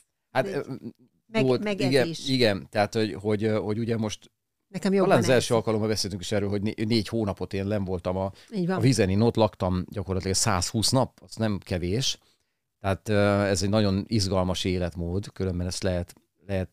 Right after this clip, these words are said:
Speaker 1: nagyon-nagyon szeretni, ez ilyen nagyon nomád is, meg, meg mindenféle, és nagyon nagy tapasztalat, hogy látod a turnusokat. Tehát, hogy, hogy megjön egy hétre egy csapat, vagy stb., akkor kibulizzák magukat,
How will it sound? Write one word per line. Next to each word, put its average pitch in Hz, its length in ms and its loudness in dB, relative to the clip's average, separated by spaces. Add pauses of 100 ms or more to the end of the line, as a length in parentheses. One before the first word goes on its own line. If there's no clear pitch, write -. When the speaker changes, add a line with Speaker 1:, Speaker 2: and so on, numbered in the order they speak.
(300)
Speaker 1:
nagyon-nagyon 90 420 -4
szeretni, 90 580 -2
ez 92 140 -2
ilyen 90 180 -2
nagyon 90 600 -4
nomád 101 320 0
is, 101 220 -2
meg, 87 340 -4 (540)
meg 98 120 -4
mindenféle, 110 420 4
és 123 120 4
nagyon 120 240 4
nagy 120 220 2
tapasztalat, 92 680 -2
hogy 107 240 2
látod 110 280 4
a 104 40 0
turnusokat. 92 840 -2 (460)
Tehát, 101 220 0
hogy, 110 300 4 (500)
hogy 113 120 0
megjön 127 240 6
egy 117 120 6
hétre 110 540 4
egy - 180 0 (220)
csapat, 101 540 0
vagy 87 380 -6
stb., 101 420 -4
akkor 95 260 -6 (100)
kibulizzák 107 680 2
magukat, 92 680 -2